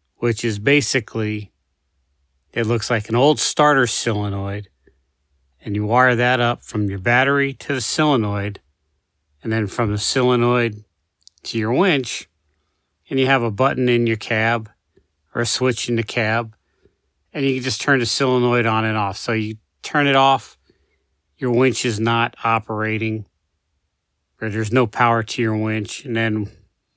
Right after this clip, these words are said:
you know, when you need power to your winch, you turn it on, and then you just use your winch as you normally did. I saw it, and I said, "Oh, I gotta have it. I must put more accessory on my vehicle."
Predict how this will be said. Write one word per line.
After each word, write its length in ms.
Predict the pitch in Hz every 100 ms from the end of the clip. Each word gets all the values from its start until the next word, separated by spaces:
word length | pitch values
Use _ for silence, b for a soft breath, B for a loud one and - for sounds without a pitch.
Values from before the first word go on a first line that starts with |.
| _ _ _ -
you 100 | 120
know, 60 |
when 120 | 113
you 100 | 117
need 200 | 120 120
power 280 | - 117 117
to 160 | - 117
your 140 | 107
winch, 280 | 110 117 -
you 60 | 101
turn 240 | - 110
it 140 | 107
on, 240 | 101 104 107
and 120 | 98
then 300 | 104 104 104 b b b b b _
you 100 | 117
just 180 | 120 110
use 240 | 113 110
your 120 | 107 107
winch 260 | 113 104
as 180 | 117 -
you 80 | 139
normally 320 | 156 113 104
did. 300 | 90 92 95 - _ _ _ _ _ _ - 208
I 40 |
saw 400 | - - 127 131
it, 80 | 131
and 100 | 117
I 20 |
said, 220 | 110 107 95
"Oh, 400 | 110 110 101 - _ _ _ -
I 40 | 107
gotta 240 | 127 120
have 300 | 120 117 110
it. 140 | 113 - _
I 80 | 113
must 260 | 107 113 -
put 180 | 123 104
more 260 | 113 113
accessory 560 | 104 - 120 - 113 110
on 100 | 107
my 120 | 107
vehicle." 520 | 98 104 98 104 95